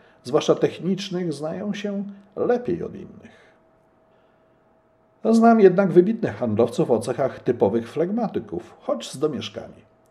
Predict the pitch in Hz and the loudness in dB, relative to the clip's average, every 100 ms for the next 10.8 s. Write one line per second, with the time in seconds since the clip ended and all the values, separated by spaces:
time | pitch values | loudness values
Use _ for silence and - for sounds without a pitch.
0 | - 127 208 202 180 156 - - 110 185 | -16 -6 -4 0 -2 -2 -8 -10 -4 -4
1 | - 113 107 - 123 123 - - - 90 | -2 -4 -6 -6 -8 -8 -16 -14 -10 -8
2 | 80 82 107 - - - - _ _ _ | -8 -10 -10 -10 -14 -18 -20 _ _ _
3 | _ _ _ _ _ _ _ _ _ _ | _ _ _ _ _ _ _ _ _ _
4 | _ _ - - 359 262 226 202 175 165 | _ _ -8 -4 -2 0 0 2 2 2
5 | - - 98 104 92 135 123 110 - - | -2 -8 2 2 2 0 -2 -2 -6 -18
6 | - - _ _ _ - 226 233 - 185 | -20 -20 _ _ _ -12 -10 -10 -8 -4
7 | 202 - - - 139 117 117 208 240 - | -4 -6 -14 -6 -2 2 2 0 -4 -6
8 | - 123 170 196 196 151 135 110 95 76 | -10 -6 -4 -4 -4 -6 -4 -4 -4 -6
9 | - - - - - _ _ _ _ _ | -12 -14 -14 -16 -20 _ _ _ _ _
10 | _ _ _ - - 135 127 - | _ _ _ -14 -4 -2 -2 -4